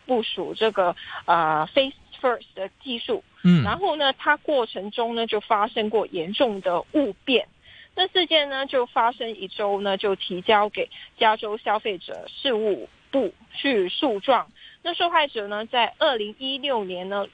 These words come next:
Speaker 1: 九月在某一家 Rite Aid 商店时呢，就一名经理呢，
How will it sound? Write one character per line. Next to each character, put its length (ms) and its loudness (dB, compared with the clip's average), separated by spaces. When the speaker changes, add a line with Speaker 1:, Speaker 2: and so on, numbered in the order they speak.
Speaker 1:
九 320 2
月 320 4
在 200 2
某 200 -2
一 120 -4
家 420 4
Rite 220 2
Aid 180 -2
商 240 0
店 240 0
时 260 -6
呢， 200 0
就 320 0
一 100 0
名 220 2
经 320 0
理 160 0
呢， 120 2